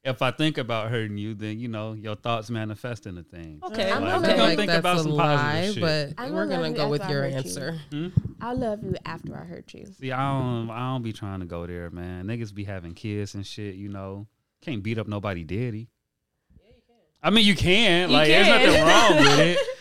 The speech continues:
Speaker 1: But I'm like, "Damn, bro." Like, I'm trying to be a positive role model to kids, and I'm beating up their fathers. Like,
Speaker 2: I understand
Speaker 1: you can't
Speaker 2: that.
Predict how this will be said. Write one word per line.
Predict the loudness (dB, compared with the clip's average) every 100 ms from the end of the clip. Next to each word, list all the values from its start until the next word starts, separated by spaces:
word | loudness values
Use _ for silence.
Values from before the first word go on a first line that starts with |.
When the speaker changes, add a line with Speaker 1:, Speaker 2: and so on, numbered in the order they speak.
| -6
Speaker 1:
But | 2 4
I'm | 4
like, | 4 2 2
"Damn, | 0 0 0 0
bro." | 0 0 -2 -2
Like, | -2
I'm | -2
trying | -2 -4
to | -2
be | -4
a | -6
positive | -4 -6 -6 -8 -8
role | -6 -6
model | -6 -8 -8
to | -10
kids, | -8 -6 -6 -8
and | -8
I'm | -8
beating | -8 -10
up | -10
their | -12 -14
fathers. | -12 -10 -10 -12 -14
Like, | -8
Speaker 2:
I | -4
understand | -2 -4 -4 -4 -4
Speaker 1:
you |
can't | -4
Speaker 2:
that. | -6